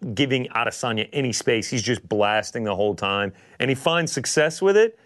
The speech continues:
then I wouldn't be as shocked. But if we're talking about, dude, they stand and have a twenty-five minute kickboxing <laughs> match and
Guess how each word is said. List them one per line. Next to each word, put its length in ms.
then 160
I 80
wouldn't 260
be 120
as 280
shocked. 480
But 80
if 100
we're 80
talking 280
about, 240
dude, 140
they 100
stand 340
and 100
have 140
a 60
twenty-five 480
minute 220
kickboxing 520
<laughs> 80
match 200
and 80